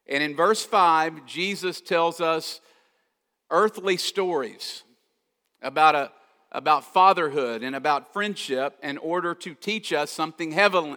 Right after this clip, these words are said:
heavenly or teach us something spiritual. This morning, Jesus teaches us about prayer. And he teaches us what God is really like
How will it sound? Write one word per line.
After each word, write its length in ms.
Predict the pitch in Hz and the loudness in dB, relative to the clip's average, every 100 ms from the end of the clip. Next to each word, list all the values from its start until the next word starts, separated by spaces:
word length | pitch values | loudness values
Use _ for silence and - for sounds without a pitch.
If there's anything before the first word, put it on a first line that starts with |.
| - | -10
heavenly 720 | 147 202 196 147 135 131 117 104 _ _ - | -2 0 0 -6 -8 -8 -8 -12 _ _ -6
or 240 | 135 135 | -4 -4
teach 380 | - 196 196 - | -6 -10 -6 -2
us 160 | 175 - | -2 -2
something 420 | 175 160 160 147 | -6 -6 -8 -8
spiritual. 840 | - - 226 214 180 - 104 92 _ _ _ _ _ _ _ - | -10 -4 2 2 2 -6 -12 -16 _ _ _ _ _ _ _ -18
This 240 | 120 - | -18 -12
morning, 400 | 170 214 185 156 | -6 -2 -2 -4
Jesus 480 | 123 165 160 160 - | -4 -4 -4 -8 -6
teaches 400 | 170 165 147 139 | -4 -4 -6 -4
us 200 | 156 - | -4 -4
about 340 | 139 143 - | -4 -4 -6
prayer. 420 | - 143 120 98 - _ _ _ _ _ _ _ _ _ _ 110 | -8 -4 -4 -8 -16 _ _ _ _ _ _ _ _ _ _ -16
And 80 | |
he 80 | 107 | -16
teaches 520 | 107 165 165 160 143 | -6 -2 -2 -4 -6
us 540 | 143 139 135 - - - _ _ _ _ | -2 0 -2 -6 -12 -14 _ _ _ _
what 260 | - 131 123 | -8 -6 -4
God 300 | 131 139 120 | 0 0 0
is 160 | 120 123 | -4 -8
really 240 | 127 120 | -8 -8
like 520 | 117 117 107 - - | -6 -6 -6 -10 -20